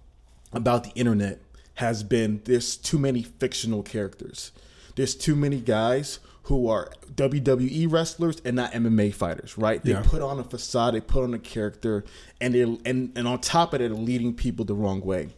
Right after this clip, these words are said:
Speaker 1: And the one thing that I can say from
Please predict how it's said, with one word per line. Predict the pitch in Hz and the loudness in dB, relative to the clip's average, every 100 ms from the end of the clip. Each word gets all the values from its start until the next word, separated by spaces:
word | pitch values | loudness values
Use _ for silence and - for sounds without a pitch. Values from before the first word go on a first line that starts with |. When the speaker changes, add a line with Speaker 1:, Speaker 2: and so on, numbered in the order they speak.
| - - - - - | -20 -20 -20 -20 -8
Speaker 1:
And | 127 123 | 0 2
the | 127 | 2
one | 117 151 170 | 4 2 2
thing | 160 135 | 0 2
that | 123 | 4
I | 123 | 4
can | 135 127 | 0 -4
say | - 123 120 | -2 0 0
from | - 113 104 | 0 -2 -4